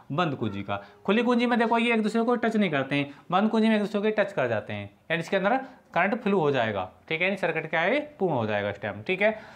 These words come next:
तो ये बच्चों प्रतीक आपका बंद कुंजी, खुली कुंजी, बंद कु-, मतलब ये बंद कुंजी का, ये आपका खुली कुंजी का प्रतीक, दोनों प्रतीक मैंने आपको बताया इस टाइम। ठीक है, अच्छा बच्चों अब हम बात करेंगे कि जब किसी सर्किट को,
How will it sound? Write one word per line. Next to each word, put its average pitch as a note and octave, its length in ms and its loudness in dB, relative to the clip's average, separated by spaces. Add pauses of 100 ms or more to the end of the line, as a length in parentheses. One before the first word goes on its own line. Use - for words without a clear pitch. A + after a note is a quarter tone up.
(220)
तो F3+ 60 0
ये F#3+ 160 2
बच्चों A#3+ 280 2
प्रतीक G#3+ 360 0
आपका G#3+ 280 2 (340)
बंद D#3 280 2
कुंजी, A#2+ 280 -2 (160)
खुली F3+ 260 2
कुंजी, E3 260 0
बंद E3+ 240 0
कु-, F#3+ 180 -2
मतलब D3 520 0
ये E3+ 120 0
बंद C#3+ 220 0
कुंजी F3+ 260 0
का, B3+ 160 4 (240)
ये E3 80 0
आपका A3 260 2 (200)
खुली G3 180 4
कुंजी C3 220 0
का A#2 80 -2
प्रतीक, A2+ 180 -6
दोनों F#3+ 220 2
प्रतीक G#3 260 0
मैंने F#3 160 2
आपको D3 220 0
बताया A2 260 0
इस G#2+ 100 -8
टाइम। A2 180 -4
ठीक D#3 160 0
है, G3 240 -2 (760)
अच्छा G#2+ 320 -4 (360)
बच्चों G3+ 240 0
अब - 100 2
हम A3 200 6
बात A3 180 4
करेंगे G3 320 2 (380)
कि G#3 80 0
जब A3 280 2
किसी A#3+ 140 0
सर्किट A3+ 380 0
को, C#3 200 0